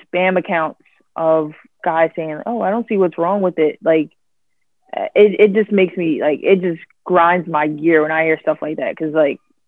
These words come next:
at the end of the day, whoever commented that, you're sitting at home not doing anything. Like, you're hating on these women when they're doing things that you can't do. Um, I just don't get why people hate on women. Like,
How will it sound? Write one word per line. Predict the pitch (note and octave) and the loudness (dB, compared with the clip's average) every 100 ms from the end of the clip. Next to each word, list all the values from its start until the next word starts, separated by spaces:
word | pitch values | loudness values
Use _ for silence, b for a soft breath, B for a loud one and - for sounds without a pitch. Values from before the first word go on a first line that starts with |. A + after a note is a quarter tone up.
| _ - | _ -6
at | - | -2
the | F3 | 2
end | E3+ F3 | 2 2
of | |
the | E3 | 2
day, | D#3+ D#3 D3+ - - | 2 2 0 -6 0
whoever | F3 F3 F3 | 2 2 0
commented | - E3 F3 | 0 0 2
that, | E3+ | 0
you're | D#3+ F#3 F#3+ - | 4 4 4 -2
sitting | F3 D3+ | -4 -4
at | C3 | -6
home | E3 E3 | -6 -4
not | D#3 D3+ | -2 -2
doing | D#3+ D3+ | -2 -4
anything. | D#3 D#3 A2+ | -8 -10 -10
Like, | - B2 E3 | -8 -8 -2
you're | E3 F#3+ F#3 D#3+ _ | 4 6 6 0 _
hating | - - G3 G#3 F#3+ | -10 4 6 8 4
on | E3+ E3 | 2 0
these | E3+ F3 D3+ | 0 -2 -2
women | F3 F3 D#3+ D#3 _ _ _ _ | -4 -4 -6 -10 _ _ _ _
when | - F3+ | -2 2
they're | G3 | 4
doing | F#3 F#3+ F3+ E3 | 6 4 4 0
things | F3+ E3+ D#3+ D#3 - | 0 0 -4 -12 0
that | E3 E3 | 2 2
you | F3+ F#3 | 0 -2
can't | - D#3 - | -2 -6 -2
do. | D#3+ E3 D#3 - _ | 0 2 0 -4 _
Um, | - D#3 D3+ D3 - - | -6 -2 -2 -4 -10 -10
I | A#1+ F#2+ F3 | -4 0 2
just | F3+ - | 0 2
don't | F#3+ | 2
get | E3+ F3+ | 4 4
why | D#3 D#3 | 4 -2
people | - E3 D#3 | -4 -4 -2
hate | D#3+ E3 | 0 0
on | D3+ | 0
women. | D#3+ F3 | -6 -8
Like, | D3+ D#3 | -6 -8